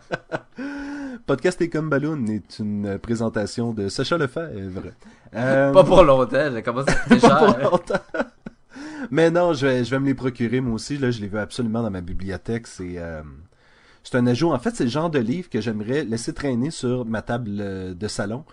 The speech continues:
Speaker 1: et que les gens font comme, « Ouh, c'est quoi ça ? » C'est, « Oh, wow, c'est
Speaker 2: Oui,
Speaker 1: vraiment bon. »
Speaker 2: tout le monde, euh, vont avoir un intérêt juste à le voir, puis dire, « Ah, crime, c'est bien beau, ah, c'est quoi cette affaire-là ? »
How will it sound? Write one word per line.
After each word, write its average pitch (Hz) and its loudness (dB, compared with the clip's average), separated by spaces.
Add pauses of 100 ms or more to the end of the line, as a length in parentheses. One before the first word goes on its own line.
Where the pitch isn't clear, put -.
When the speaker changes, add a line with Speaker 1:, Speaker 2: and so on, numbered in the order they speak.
(300)
Speaker 1:
et 123 -2
que 127 -2
les 113 2
gens 113 -4
font 98 -10
comme, « 101 -10
Ouh, 208 -8
c'est 98 -12
quoi 110 -8
ça ? » 110 -10 (240)
C'est, « 107 -10
Oh, 294 -10
wow, 359 -8
c'est - -8
Speaker 2:
Oui, - 0
Speaker 1:
vraiment 120 -2
bon. » 120 -14
Speaker 2:
tout 175 0
le 185 -4
monde, 214 0
euh, 104 0
vont 107 -4
avoir 123 0
un 101 -4
intérêt 107 -6
juste 139 -14
à 123 -4
le 101 -8
voir, 120 -4
puis 113 -12
dire, « 98 -14
Ah, 131 -14
crime, 220 -14
c'est 165 -20
bien 101 -12
beau, 190 -12
ah, 147 -10
c'est 101 -16
quoi 208 -16
cette - -18
affaire-là ? » 135 -10